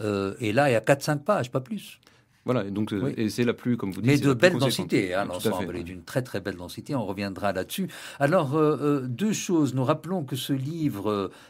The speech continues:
Speaker 1: euh, a déjà connu une traduction,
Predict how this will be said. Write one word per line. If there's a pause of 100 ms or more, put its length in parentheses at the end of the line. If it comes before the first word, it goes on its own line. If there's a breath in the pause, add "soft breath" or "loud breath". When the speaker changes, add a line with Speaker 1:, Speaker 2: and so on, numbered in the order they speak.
(100)
Speaker 1:
euh,
a
déjà
connu
une
traduction,